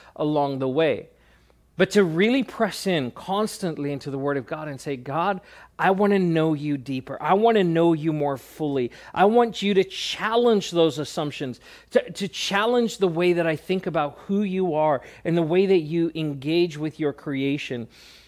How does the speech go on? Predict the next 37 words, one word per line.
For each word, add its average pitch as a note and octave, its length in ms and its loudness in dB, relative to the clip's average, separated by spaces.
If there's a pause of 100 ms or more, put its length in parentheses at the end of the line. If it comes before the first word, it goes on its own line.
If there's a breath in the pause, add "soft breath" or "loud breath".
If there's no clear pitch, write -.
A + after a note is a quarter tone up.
(140 loud breath)
It's F3 160 -2
like F#3+ 220 4
a F3 100 6
miner E3 640 2
who, C#3+ 260 0 (220 loud breath)
who E3+ 120 2
goes E3 460 6
into E3+ 560 0
a, C#3+ 560 -2
a, - 40 -4
a - 20 -4
mine E3+ 320 2
shaft D#3 440 0
or D3+ 180 0 (220 loud breath)
i-, E3+ 40 -2
into E3+ 440 0
a, C3 280 2
into C#3+ 320 -4
a C3 40 -4
stream F3 600 2
or D3 80 2
a C#3 40 0
place G3 360 0
where E3+ 80 -4
they D3 100 0
start B2+ 500 -4
digging D3+ 600 0 (400 soft breath)
to F#3 120 2
look E3+ 300 4
for G3 160 -2
that D#3+ 240 2
nugget. C#3+ 580 -2 (520)
There's E3 180 2
work D3+ 420 0
that's D#3+ 300 2
involved. B2+ 600 -6
That D3 180 -2